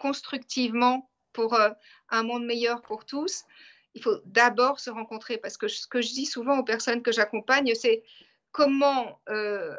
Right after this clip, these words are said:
apporter le meilleur de nous aux autres, euh, si finalement on ne s'offre pas à nous le meilleur. <laughs> Je veux dire, si on ne s'est pas ressourcé, si on n'a pas, si, si on n'a pas en nous la, la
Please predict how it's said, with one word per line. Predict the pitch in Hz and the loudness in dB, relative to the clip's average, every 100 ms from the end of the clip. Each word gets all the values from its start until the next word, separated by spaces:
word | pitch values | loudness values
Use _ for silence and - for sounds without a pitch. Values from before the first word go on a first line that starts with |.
| - | -6
apporter | - 240 269 269 277 | 0 2 2 2 0
le | 254 | 4
meilleur | 247 254 254 240 | 4 4 4 2
de | 240 | -2
nous | 240 | -2
aux | 240 226 | -2 -2
autres, | 277 359 - | -4 -6 -2
euh, | 254 233 | -2 -2
si | - - 247 | -6 -10 -10
finalement | 233 254 240 233 233 269 311 277 | -10 -6 -2 -2 0 0 2 -2
on | 233 | -4
ne | |
s'offre | 226 - 262 - | -6 -2 -4 -4
pas | 240 247 | 0 2
à | 220 | 2
nous | 220 240 | 0 -6
le | 226 | -4
meilleur. | 220 208 220 214 _ _ _ _ - | -6 -4 -4 -6 _ _ _ _ -16
<laughs> | 196 - - - | -16 -14 -16 -14
Je | 392 403 381 247 | -8 -4 -4 -2
veux | 220 | 0
dire, | 214 | 0
si | - | 2
on | 233 | 0
ne | |
s'est | 247 | 0
pas | 220 226 | 0 2
ressourcé, | 247 254 254 262 - 247 277 | 2 -2 -6 -14 -8 -4 -4
si | 285 262 | -4 -6
on | 233 | -2
n'a | 226 | -2
pas, | 226 240 - _ _ _ | 2 0 0 _ _ _
si, | - - - | -20 -18 -16
si | - | -10
on | 247 | -6
n'a | 247 247 | -2 -2
pas | 262 247 - | 2 0 0
en | 254 247 | -10 -10
nous | 254 311 330 | -10 -10 -8
la, | 233 - | -10 -8
la | 220 | -10